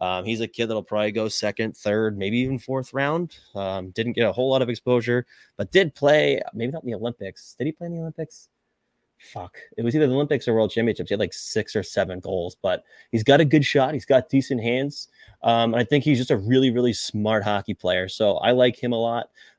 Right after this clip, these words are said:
Um, and like I said before, he's one of the better defensive forwards in this draft. So, um, definitely a good value pick, late, early, late second, early third, maybe even beyond. Um, I love Adam Sikora. And then my fifth born son,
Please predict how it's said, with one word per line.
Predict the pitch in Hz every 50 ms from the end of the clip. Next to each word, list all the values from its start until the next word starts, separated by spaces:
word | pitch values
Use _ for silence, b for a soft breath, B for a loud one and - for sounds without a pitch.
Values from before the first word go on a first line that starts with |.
| _
Um, | - 95 95 92 92 92 95
and | 98 95 101 101
like | 104 - 107
I |
said | 101 - 117 104
before, | 98 92 - - 110 107 110
he's | 104 98 92 95
one | 98 104 104
of | 101
the | 98 95
better | 95 104 98 95 98 98 98 95
defensive | 92 - 101 - - 95 98 98 - 107 92 -
forwards | - 98 101 98 92 95
in | 92
this | 92 92 90
draft. | - - 90 87 85 85 - -
So, | - - 92 90 87 87 b b b b b b b -
um, | 95 92 90 87 95 -
definitely | 117 107 101 - 117 110 110
a |
good | 98 113 107 98
value | 104 104 104 107 107 101
pick, | - - 107 107 - _ _ -
late, | 95 95 101 107 - _ _ -
early, | 92 101 101 104 101 101 101 101 101 - _
late | - 120 127 120
second, | - - 120 117 113 - 123 127 - _ _ _
early | - 113 113 113 107
third, | 101 - - 110 110 110 113 113 117 107 - _ _ -
maybe | 98 101 101 110
even | 110 104 110
beyond. | 104 113 110 107 107 110 117 135 143 _ - -
Um, | 95 95 95 92
I | 98
love | 101 98 98 98
Adam | 98 98 98 95 95
Sikora. | - - - - 139 139 135 135 139 - _ b b b _ _
And | - 113
then | 113 98
my | 92 -
fifth | - 208 202 208
born | - 160 160 147
son, | - - - 139 139 139 139